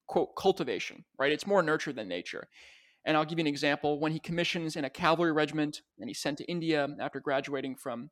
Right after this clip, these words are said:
the Sandhurst Military School, he begins his self-education, or autodidactic phase, like Lincoln. He requests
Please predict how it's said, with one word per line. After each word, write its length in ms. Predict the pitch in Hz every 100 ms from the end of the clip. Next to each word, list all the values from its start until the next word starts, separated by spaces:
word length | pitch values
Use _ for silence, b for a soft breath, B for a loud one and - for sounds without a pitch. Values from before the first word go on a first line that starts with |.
| _
the 80 | -
Sandhurst 540 | - 143 131 139 -
Military 500 | 160 170 165 147 143
School, 440 | 143 156 139 131 - _ _ -
he 100 | 165
begins 340 | 170 196 180
his 240 | 175 151
self-education, 840 | - - 143 147 - - 139 - - _ _
or 240 | 139 117 b b -
autodidactic 720 | 156 147 135 135 143 110 -
phase, 340 | - - - _
like 220 | 104 -
Lincoln. 320 | 123 - - _ _ _ _ _ _ _ _
He 140 | 185
requests 600 | 185 185 190 185 - -